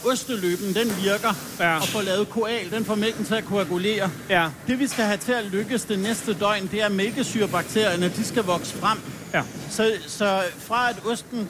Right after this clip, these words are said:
Speaker 1: fra koalet, det bliver formet til den her ost, så sker der en syrning inde i osten. Så der bliver spist noget mælkesukker, det bliver lavet om til noget mælkesyre.
Speaker 2: Ja.
Speaker 1: Øhm, og det er ret afgørende for ostens videre liv, og for at den bliver konserveret,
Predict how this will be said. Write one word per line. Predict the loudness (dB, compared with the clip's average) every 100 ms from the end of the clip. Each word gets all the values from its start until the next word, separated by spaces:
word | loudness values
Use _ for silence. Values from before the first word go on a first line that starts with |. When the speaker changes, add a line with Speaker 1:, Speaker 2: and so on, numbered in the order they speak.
| -4
Speaker 1:
fra | -4
koalet, | -2 0 0 2 0
det | 0
bliver | -2 0
formet | 2 2 2
til | 2
den | 4 4
her |
ost, | 4 0 -2
så | 2
sker | 4
der | 6
en | 4
syrning | 2 2 4 6 4 0 0
inde | 0 0
i | 2
osten. | 0 0 0 -2 -2 -8 -10 -10 -10 -10 -10 -10 -10 -10 -2
Så | 0
der | 0
bliver | 0 0
spist | 0 0 -2 0
noget | 0 2
mælkesukker, | 2 2 2 2 2 2
det | 0
bliver | 0 2
lavet | 4
om | 4 2
til | 0
noget | 0 2
mælkesyre. | 2 2 0 0 0 2 2 2 -6 -8 0
Speaker 2:
Ja. | 0 0
Speaker 1:
Øhm, | 0 0 0 0 -2 -4 -6 -8 -10 -14 -14 -14 -16 -4
og | 0
det | 2
er | 2
ret | 2
afgørende | 2 0 2 0 0
for | -4 -4
ostens | -2 -4 -2 -4 -4 -6 -4 2
videre | 4 4 2
liv, | -2 -2 -2
og |
for | 2
at | 0 2
den | 0
bliver | 2 2 2 0
konserveret, | 0 0 0 -2 2 2 2